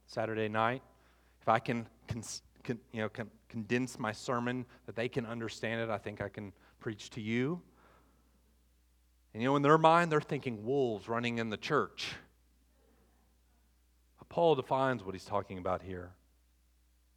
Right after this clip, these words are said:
Verse thirty, "And among you, your own selves will arise men speaking twisted, perverted things to draw away the disciples after them."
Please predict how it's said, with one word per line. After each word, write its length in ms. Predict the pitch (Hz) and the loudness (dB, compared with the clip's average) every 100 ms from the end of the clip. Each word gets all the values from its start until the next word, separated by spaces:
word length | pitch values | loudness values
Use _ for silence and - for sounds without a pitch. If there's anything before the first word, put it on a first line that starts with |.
| _ _ _ | _ _ _
Verse 200 | 135 117 | -2 -2
thirty, 360 | - 123 117 101 | 2 2 2 -2
"And 100 | 101 | -4
among 320 | 107 120 123 | 0 0 0
you, 380 | 113 117 113 117 - - | -2 0 -2 -6 -14 -10
your 100 | 117 | -4
own 180 | 117 113 | -4 -4
selves 380 | - 123 107 101 | -2 0 0 0
will 100 | 101 | -2
arise 400 | 104 107 107 104 | 0 0 -2 -4
men 440 | 107 101 101 95 - _ | -4 -2 -4 -10 -18 _
speaking 480 | - - 107 110 95 | -14 -10 -8 -10 -12
twisted, 640 | - - 117 - - 90 90 - _ | -12 -4 -4 -6 -12 -12 -14 -20 _
perverted 500 | - 101 107 107 95 87 - | -8 -4 -2 -2 -4 -8 -4
things 360 | 98 90 87 | -4 -6 -14
to 120 | - 95 | -16 -8
draw 480 | 98 98 98 101 | 0 2 2 -2
away 240 | 104 95 92 | -4 -4 -2
the 160 | 90 | -4
disciples 560 | 90 - 87 82 87 82 | -8 -8 -10 -8 -12 -10
after 320 | 87 - - | -10 -12 -18
them." 160 | 101 | -20